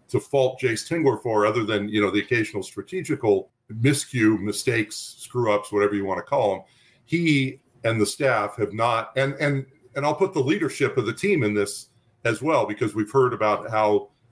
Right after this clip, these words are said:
they have this great veteran leadership. No one has found a way to get this team to loosen up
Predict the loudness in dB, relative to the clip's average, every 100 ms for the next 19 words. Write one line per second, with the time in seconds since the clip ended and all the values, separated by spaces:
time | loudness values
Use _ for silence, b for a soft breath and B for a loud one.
0 | -2 0 0 -2 -4 -2 -2 0 -2 0
1 | -2 -2 -8 _ -2 0 2 0 0 -2
2 | -2 _ _ -8 -2 0 2 0 -2 -2
3 | 0 0 2 2 2 2 -2 -4 -8 -6
4 | -2 -2 -2 -8 -8 -8 -8 -12